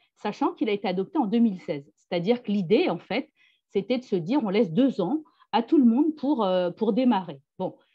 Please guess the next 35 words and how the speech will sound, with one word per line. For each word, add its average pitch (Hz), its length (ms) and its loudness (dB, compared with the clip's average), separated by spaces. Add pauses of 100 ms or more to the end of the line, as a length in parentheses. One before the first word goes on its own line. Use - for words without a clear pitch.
(500)
Alors, 185 440 -2
euh, 170 760 -4
comme 214 240 0
tout, 226 400 0 (260)
comme 196 200 -4
toute, - 260 -8
euh, 139 840 -6
enfin, 170 180 -12
comme 196 180 0
toute 254 200 0
conformité, 233 760 0
euh, 180 160 2
c'est 196 100 -8
jamais 233 300 2
évident 220 320 -2
de 202 100 -4
tout 208 140 -12
comprendre 202 400 -8
d'un 214 160 0
coup. 277 320 2
Puis 196 160 -8
ensuite, 180 400 -6
on 196 140 -4
a 185 80 0
eu 202 100 0
les, 175 220 -2
les 165 100 -4
deux 175 240 -6
ans 202 100 -4
de, 160 200 -4
de 147 100 -10
covid. 220 520 2 (500)
Donc, 277 240 -2
tout 339 100 -2
ça, 403 100 0